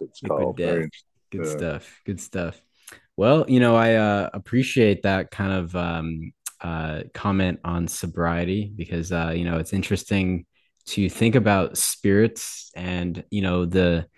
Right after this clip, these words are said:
Speaker 2: uh, the spirits that have infected our, uh, culture in a way. And, you know, I think some, some people, if they're listening and, you know, they're not too familiar with Gnosticism, um, they might have an aversion because the things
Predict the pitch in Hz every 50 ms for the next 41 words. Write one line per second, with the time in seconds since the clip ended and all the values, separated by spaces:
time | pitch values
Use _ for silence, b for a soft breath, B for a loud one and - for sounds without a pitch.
0 | _ _ _ _ _ _ - 87 90 90 87 85 82 80 80 98 98 - - -
1 | 120 117 113 110 107 - 113 107 104 95 98 95 85 - 98 95 92 - - 104
2 | 98 95 92 90 90 87 87 87 85 76 85 85 85 82 - - - 95 90 -
3 | - 104 98 95 87 85 90 87 87 90 87 90 90 87 87 87 101 113 113 110
4 | 110 104 - - 135 123 - - _ _ _ _ _ _ _ _ - - - 123
5 | 131 131 131 113 - 131 127 - - 123 117 - 127 120 113 110 107 92 101 -
6 | - 107 104 101 98 95 92 98 107 101 - - 107 107 107 104 101 98 98 95
7 | 92 90 95 92 92 92 92 92 92 90 90 90 98 101 104 101 - - - 120
8 | 107 - - 104 104 104 101 101 101 98 95 92 92 87 - - 110 120 117 113
9 | - - 110 - 117 110 104 110 107 104 104 - _ _ _ _ _ _ _ -
10 | 92 95 92 90 90 90 87 82 - 117 120 123 127 135 139 147 - - _ _
11 | _ _ _ _ - - - 117 120 123 117 123 123 117 92 101 87 - 92 95
12 | 98 95 104 120 117 107 101 87 - 104 95 92 98 95 - - - 127 127 131
13 | 127 127 120 107 -